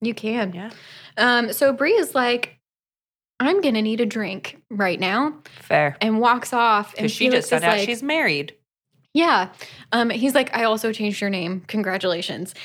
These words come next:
Speaker 1: And <laughs> so she's, like, walking away. And Felix is like, "Wait, wait. Can I carry you over the threshold, though?"
Speaker 2: Oh, my gosh.
Speaker 1: <laughs>
Speaker 2: I
Speaker 1: Um,
Speaker 2: also get where, like, this feels endearing, but, like, if you were experiencing it
Speaker 1: It would be so exasperating.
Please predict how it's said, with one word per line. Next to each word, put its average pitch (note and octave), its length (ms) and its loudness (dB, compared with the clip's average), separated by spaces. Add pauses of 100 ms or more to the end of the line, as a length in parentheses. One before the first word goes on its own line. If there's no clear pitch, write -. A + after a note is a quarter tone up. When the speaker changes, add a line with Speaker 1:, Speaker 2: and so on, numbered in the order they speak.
(360)
Speaker 1:
And C4 340 4
<laughs> - 0 -
so C#4+ 340 2
she's, C4+ 320 0
like, C#4+ 220 4
walking A3 380 2
away. G3 220 0
And G3 120 -4
Felix C4 260 -2
is C4 140 -2
like, C4 160 -8
"Wait, D4 380 -4
wait. C#4+ 320 -4 (380)
Can C#4+ 100 0
I C#4 80 -2
carry C#4 300 -2
you D4+ 160 0
over D4+ 180 -6
the E4+ 120 -4
threshold, C#4 540 -8
though?" F4 340 -2 (360)
Speaker 2:
Oh, G#3+ 40 -6
my A3 180 -6
gosh. - 640 -4
Speaker 1:
<laughs> G#5+ 40 4 (2000)
Speaker 2:
I D4 520 4
Speaker 1:
Um, A3+ 120 2
Speaker 2:
also C#4+ 240 -2
get E4 200 0
where, C4 160 0
like, F3+ 440 0
this F#3+ 320 -6
feels E3 360 -2
endearing, G#3+ 960 -2 (440)
but, F3+ 180 2
like, E3+ 240 -2
if F#3 160 -4
you F3+ 140 -4
were F3+ 100 -4
experiencing E3 880 -8
it G3+ 420 -6
Speaker 1:
It A3 100 0
would F#3+ 160 0
be G3 120 -4
so F3+ 340 -2
exasperating. D#3+ 920 -6